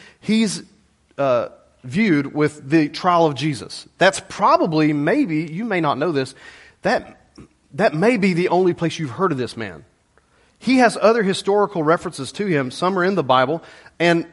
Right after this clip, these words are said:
others outside of the Bible. He wasn't just, this is the only moment that he was ever in the Gospels. But nonetheless, this is the one that we're gonna talk about, okay? So John eighteen and verse twenty-eight, and it says, <clears throat> "Then they led Jesus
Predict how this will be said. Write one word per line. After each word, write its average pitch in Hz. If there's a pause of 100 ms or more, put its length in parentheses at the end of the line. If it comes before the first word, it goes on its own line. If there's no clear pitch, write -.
(120)
others 185
outside 160
of 165
the 131
Bible. 104 (640)
He 196
wasn't 208
just, 180
this 180
is -
the 175
only 175
moment 170
that 135
he 143
was 139
ever 139
in 131
the 127
Gospels. - (760)
But 170
nonetheless, 202
this 208
is 170
the 175
one 165
that 151
we're 147
gonna 135
talk 135
about, 98
okay? 156
So 151
John 196
eighteen 185
and 143
verse 147
twenty-eight, 113 (600)
and 165
it 180
says, 185
<clears throat> -
"Then -
they 208
led 180
Jesus 127